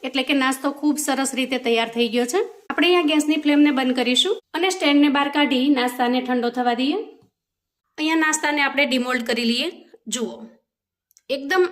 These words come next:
આસાનીથી આપણે નાસ્તાને બહાર કાઢી શકીએ છીએ.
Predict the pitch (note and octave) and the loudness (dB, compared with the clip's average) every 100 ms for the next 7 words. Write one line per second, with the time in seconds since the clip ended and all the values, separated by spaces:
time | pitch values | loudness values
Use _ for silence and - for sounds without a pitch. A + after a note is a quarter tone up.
0 | - C#4+ D4 C#4+ C#4+ C#4 C4 C4+ C#4 F4+ | 0 0 0 0 -2 -2 -2 0 0 -2
1 | D4+ A#3+ A#3 B3+ B3+ A#3 A#3+ A#3 A#3 A#3 | -2 -4 -2 -2 0 -2 -2 -2 -2 -2
2 | A#3 A3+ A3+ A3+ C#4 | -4 -2 -2 -2 -4